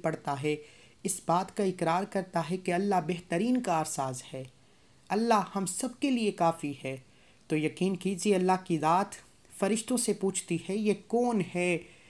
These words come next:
जो हस्बुनल्लाहु व निअमल वकील पढ़कर रब को राज़ी कर रहा है?" "ए फ़रिश्तों, ये बंदा जो मांगता है इस बंदे की हाजत को पूरा फरमा दो।" ये कामयाबी के राज बता रहा हूँ। एक एक अमल,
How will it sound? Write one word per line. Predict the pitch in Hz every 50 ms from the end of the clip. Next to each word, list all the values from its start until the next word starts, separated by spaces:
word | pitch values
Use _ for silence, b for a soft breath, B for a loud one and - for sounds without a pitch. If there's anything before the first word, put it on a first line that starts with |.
| B B B
जो | 147 143 170 170 -
हस्बुनल्लाहु | - 233 233 - - - 226 214 202 190 185 170 165 170 185 196 - - 196
व | 175 180 175
निअमल | 190 226 247 247 262 240 185
वकील | 175 170 175 - 185 180 175 -
पढ़कर | 170 170 170 170 - 156
रब | 165 160 -
को | - 160
राज़ी | 143 143 156 156 - - 143
कर | 131 147 139 131
रहा | 135 127 135 139 139
है?" | 139 147 147 139 139 B B B B B B B
"ए | - 175
फ़रिश्तों, | 170 - - 160 160 196 190 - - 262 262 262 247 247 B B B B B B B B -
ये | 170 170 185 170
बंदा | 143 190 202 220 226 214 208 196 170 131 135
जो | 139 220 262 294 269
मांगता | 269 262 233 208 180 - - - 170
है | 165 - 185
इस | 180 - - -
बंदे | 170 160 175 170 170
की | 170 - 165
हाजत | 131 - 156 156 139 170 160 -
को | - 160 139
पूरा | - 147 143 143 131
फरमा | 131 - 117 131 139 139 143
दो।" | 143 156 160 156 - B B B B B B B 160
ये | 160 160 160 -
कामयाबी | 156 156 147 156 156 160 165 160 202 202
के | - 175 160
राज | 156 156 170 185 180 - -
बता | 175 165 170 175 175
रहा | 175 170 165 170 170
हूँ। | 160 175 190 196 180 175 B B B B B B B B
एक | 196 208 214 220 -
एक | 226 220 220 -
अमल, | 185 190 202 208 196 175